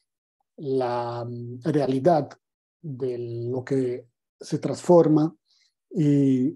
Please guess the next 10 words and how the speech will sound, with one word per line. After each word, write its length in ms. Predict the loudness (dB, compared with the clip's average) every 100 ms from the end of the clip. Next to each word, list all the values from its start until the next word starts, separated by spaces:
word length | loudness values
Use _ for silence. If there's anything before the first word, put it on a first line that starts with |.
| -6
del, 560 | -8 -4 -2 -4 -6
también 340 | -4 0 2 2
lo 120 | 0
que 100 | -4
se 680 | -8 -12 -12 -12 -12 -14 -12
dice 380 | 0 0 2 -4
se 140 | -8
tiene 240 | -4 -4 -2
que 100 | -4
adaptar, 540 | -6 -6 2 2 2